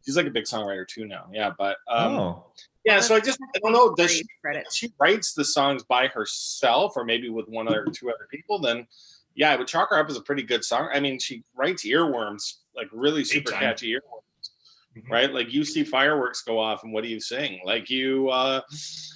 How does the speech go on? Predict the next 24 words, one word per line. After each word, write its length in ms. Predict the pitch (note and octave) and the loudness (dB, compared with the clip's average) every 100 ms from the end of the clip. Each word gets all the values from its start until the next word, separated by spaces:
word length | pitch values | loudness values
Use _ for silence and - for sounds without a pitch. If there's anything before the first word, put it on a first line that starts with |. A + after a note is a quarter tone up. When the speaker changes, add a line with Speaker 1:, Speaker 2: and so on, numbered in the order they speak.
| - _ _ _ _ G#2+ | -20 _ _ _ _ 2
Speaker 1:
right? 60 | |
Speaker 4:
Fireworks 320 | B2+ D3+ D3+ | 6 8 6
Speaker 1:
Like, 60 | - | 6
Speaker 4:
by 60 | C#3+ | 4
Speaker 1:
I 20 | |
Speaker 4:
the 40 | C#3 | 4
Speaker 1:
mean, 60 | |
Speaker 4:
Tragically 380 | D#3 D3+ D3 C#3 | 6 4 4 6
Hip. 240 | D#3+ - _ - - _ - | 6 4 _ -10 -10 _ -4
Speaker 1:
earworm. 220 | F3 D3 G#2 - _ - | -2 -2 -6 -12 _ 8
Speaker 2:
<laughs> 1300 | F#4 G4 G4+ - D#4 D#4+ - - - - - - - | 10 12 12 10 6 6 4 -6 -8 -12 -14 -12 -2
Speaker 1:
But 240 | C3+ B2 - _ _ _ _ _ - - - | 0 0 -4 _ _ _ _ _ -20 -8 2
I, 340 | C3 C3 B2+ | 2 4 0
uh, 280 | A#2+ A#2 B2 - _ _ _ _ _ _ _ _ _ _ _ _ | -2 -2 -4 -8 _ _ _ _ _ _ _ _ _ _ _ _
yeah. 240 | B2 E3+ C#3+ _ _ _ _ | -6 -6 -6 _ _ _ _
Uh, 140 | B2 B2 D#3+ | -6 -4 -4
I 80 | |
don't 100 | C4+ | -2
know 100 | E4 | -2
if 120 | A#3 - | -4 -6
she's 140 | G#3+ D#3 | -8 -6
an 60 | |
underrated 360 | D#3 E3 C#3 A2 | -4 -2 -4 -4
vocalist, 760 | A#2 F3 - - - - - | -10 -10 -14 -14 -14 -18 -20